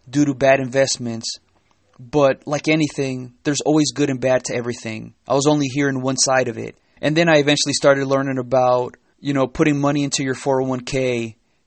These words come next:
and somebody else manages it for you. Only till now, I see the value of an I R A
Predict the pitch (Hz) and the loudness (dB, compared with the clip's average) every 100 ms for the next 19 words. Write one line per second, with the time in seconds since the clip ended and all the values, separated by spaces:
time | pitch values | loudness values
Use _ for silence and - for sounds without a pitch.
0 | - 131 127 147 143 135 131 131 - - | -6 -4 0 2 2 2 2 2 -2 -6
1 | - 135 135 123 123 120 - 131 123 110 | -6 -2 -2 -2 -6 -6 -6 -4 -4 -4
2 | 110 110 _ _ - 165 175 - 156 139 | -12 -16 _ _ -2 0 0 2 2 2
3 | 143 143 139 127 120 - 131 - 151 135 | 0 0 0 0 -2 -2 0 0 0 -2
4 | 120 131 127 131 123 123 - 123 123 120 | -2 0 2 0 -4 -10 -6 -6 -4 -6
5 | 120 127 135 127 123 120 117 117 | -6 -2 0 0 0 -2 -2 -8